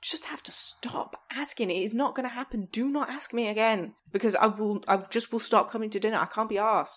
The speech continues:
Like, it's got absolutely nothing to do with you, whether or not I decide if I'm gonna have a kid." So, and the answer is no, I do not want that.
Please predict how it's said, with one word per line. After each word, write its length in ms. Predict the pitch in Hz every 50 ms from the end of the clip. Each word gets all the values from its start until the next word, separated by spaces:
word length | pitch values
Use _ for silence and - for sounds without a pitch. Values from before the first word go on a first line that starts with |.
| - _ -
Like, 340 | - - 202 165 - - - _ _ _ -
it's 140 | 208 208 -
got 180 | - 214 - -
absolutely 460 | - 240 226 - - - 247 - 233
nothing 280 | 226 214 220 - 240 226
to 80 | - -
do 160 | 214 220 226
with 140 | 233 226 220
you, 240 | 208 196 185 170 165
whether 320 | 160 170 180 190 196 196
or 60 | 196 196
not 120 | 202 - -
I 100 | 180 180
decide 480 | 180 185 - - 185 190 208 202 196
if 100 | - -
I'm 80 | - 190
gonna 200 | - - - - -
have 160 | 180 185 185
a 40 | 180
kid." 500 | - - 190 190 185 165 - - - - _ _ _ _
So, 680 | - - - 175 175 170 175 175 175 170 175 - - _ _ _ _
and 80 | 196 185
the 60 | 185
answer 260 | 214 233 233 - 247
is 80 | 247 226
no, 680 | 240 285 294 302 349 359 370 370 330 349 392 381 349 349 320
I 60 | 294
do 140 | 294 294 294
not 140 | 294 302 311
want 240 | 262 262 311 302 -
that. 240 | 233 262 254 285